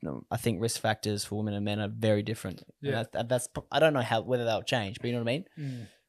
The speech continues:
Speaker 2: Let, let me, let me put it like this. Let me pick your brain on this a bit. The reason why I'm saying that I think women should be a little bit more assertive if they so want, if they think it's what's beneficial for them. And some of you girls are gonna be out there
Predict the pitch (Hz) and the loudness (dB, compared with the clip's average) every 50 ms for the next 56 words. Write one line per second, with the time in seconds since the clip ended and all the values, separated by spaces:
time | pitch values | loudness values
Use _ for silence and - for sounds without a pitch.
0 | _ _ _ - - - _ - 170 202 233 220 226 220 214 262 262 220 208 190 | _ _ _ -20 -20 -20 _ -2 0 0 2 2 0 0 0 0 0 -2 0 0
1 | 196 175 170 - - 175 175 160 135 131 - 143 135 - - 147 147 139 131 127 | -2 -4 -6 -6 -4 -2 0 0 -2 -2 -2 -4 -4 -4 -4 -6 -6 -4 -6 -6
2 | 123 - - 135 - - 131 123 117 117 127 127 123 123 120 113 113 113 107 - | -8 -10 -14 -10 -8 -8 -8 -8 -6 -6 -4 -4 -4 -6 -6 -8 -8 -10 -10 -10
3 | - 123 110 107 104 - _ - - - - - - 123 143 180 190 170 185 180 | -12 -12 -12 -14 -16 -18 _ -20 -20 -20 -16 -10 -2 2 4 4 4 4 2 2
4 | 165 151 147 147 143 135 - - 147 139 139 139 135 131 131 131 127 123 123 123 | 2 2 2 2 2 2 0 0 0 0 0 0 0 0 -2 -4 -4 -4 -4 -6
5 | - - 131 123 123 127 _ _ _ _ _ _ _ _ _ 139 127 131 127 131 | -4 -6 -6 -6 -6 -10 _ _ _ _ _ _ _ _ _ -4 -2 -2 -2 -2
6 | 127 123 - - 123 117 123 120 120 117 120 120 117 113 110 127 131 127 120 117 | -2 -4 -6 -8 -8 -6 -4 -4 -2 -2 -4 -4 -4 -4 -4 -6 -6 -6 -6 -6
7 | 113 - - - 127 123 123 127 120 117 113 - - 123 117 - - 127 113 110 | -6 -6 -4 -4 -4 -2 -2 -2 -4 -4 -6 -8 -10 -8 -8 -8 -8 -8 -8 -6
8 | 120 127 123 120 113 117 123 - - _ _ _ _ _ _ _ - 127 - 127 | -4 -2 -2 -2 -4 -6 -10 -14 -20 _ _ _ _ _ _ _ -16 -14 -12 -12
9 | 113 - 127 120 117 113 113 - - _ _ - 139 120 - - 123 117 - - | -12 -10 -10 -10 -10 -12 -12 -14 -16 _ _ -12 -12 -10 -8 -8 -10 -8 -8 -8
10 | 127 127 135 123 - 123 107 107 139 147 _ _ _ - - - - - _ - | -8 -8 -8 -8 -10 -12 -12 -12 -12 -14 _ _ _ -20 -20 -20 -20 -16 _ -2
11 | 185 175 175 175 175 170 175 165 151 - 226 233 226 196 202 170 175 180 175 160 | -2 0 0 -2 -6 -10 -6 0 4 4 6 6 4 2 2 2 4 4 4 4
12 | 170 151 165 170 156 156 160 160 156 156 147 | 2 2 0 0 2 2 2 2 2 0 0